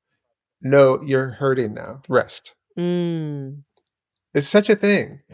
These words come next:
Speaker 1: And it's because there is this sort of puritanical notion of, like, the good or the appropriate or the right. I said I was gonna do the good or the appropriate or the right, even on something as su-, as superficial <laughs>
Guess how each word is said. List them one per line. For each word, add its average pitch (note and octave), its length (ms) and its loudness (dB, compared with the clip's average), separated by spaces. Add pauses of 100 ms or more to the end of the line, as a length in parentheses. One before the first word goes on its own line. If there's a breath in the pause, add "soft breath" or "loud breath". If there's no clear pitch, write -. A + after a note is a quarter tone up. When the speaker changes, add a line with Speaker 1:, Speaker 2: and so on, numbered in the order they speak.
(280 loud breath)
Speaker 1:
And F#3 80 2
it's G3 220 0
because G#3 360 0
there G3 140 4
is G3+ 160 2
this F#3 160 -2
sort D3+ 160 2
of D#3 160 -6
puritanical C#3 600 -2
notion C3 420 -4
of, A2 100 -10
like, A2 440 -4 (540)
the B2+ 140 0
good B2+ 480 2 (220)
or B2 120 2
the B2+ 120 2
appropriate B2+ 580 0 (220)
or A#2 120 -2
the A#2 140 2
right. A2+ 340 -2 (200)
I B2 100 2
said C3+ 240 2
I C3+ 60 6
was B2+ 100 0
gonna B2 160 -2
do B2 260 -2
the A#2 140 -4
good A#2 260 -4
or A#2+ 40 -8
the A#2+ 80 -4
appropriate A2 460 -4
or A2 60 -4
the G#2 120 -6
right, G2+ 300 -6 (500)
even D3 200 2
on C3 80 4
something C3+ 280 0
as B2 160 -4
su-, C#3+ 140 -4
as C3+ 180 4
superficial C#3+ 880 -2
<laughs> - 60 -12